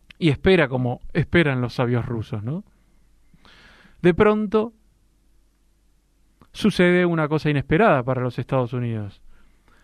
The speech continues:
Comienza a subir el precio del petróleo. El precio, no sé si alguno se recordará, estaba en veinte dólares, veinte, treinta.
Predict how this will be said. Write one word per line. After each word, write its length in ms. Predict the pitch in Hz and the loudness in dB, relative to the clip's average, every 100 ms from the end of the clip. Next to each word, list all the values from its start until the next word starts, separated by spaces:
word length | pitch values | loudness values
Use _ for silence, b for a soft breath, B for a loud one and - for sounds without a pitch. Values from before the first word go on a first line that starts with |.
| _ - | _ -2
Comienza 580 | 165 175 190 190 - 160 | 0 2 2 2 -2 -4
a 20 | |
subir 320 | - 147 160 | -2 0 2
el 100 | 151 | 0
precio 320 | 143 135 143 | -2 -2 -2
del 100 | 131 | -2
petróleo. 640 | 131 127 123 113 110 101 - _ _ _ _ _ _ _ _ _ | -2 -4 -4 -4 -6 -10 -14 _ _ _ _ _ _ _ _ _
El 120 | 156 | -4
precio, 920 | 143 180 - 175 156 147 139 127 - - _ _ _ _ _ _ _ _ _ _ _ _ _ | 2 2 4 4 6 4 4 0 -4 -12 _ _ _ _ _ _ _ _ _ _ _ _ _
no 160 | - 139 | -4 -2
sé 120 | 147 | 0
si 100 | 143 | 0
alguno 240 | 135 139 | 2 2
se 120 | 123 | 2
recordará, 480 | 135 131 131 143 180 | 0 2 2 2 2
estaba 260 | 139 139 131 | 2 0 0
en 100 | 123 | 0
veinte 280 | 131 123 127 | -2 0 0
dólares, 400 | 143 135 120 117 | 2 2 -2 0
veinte, 400 | 143 135 117 120 | 0 0 -4 -4
treinta. 600 | 143 139 123 110 113 | -2 0 -2 -6 -8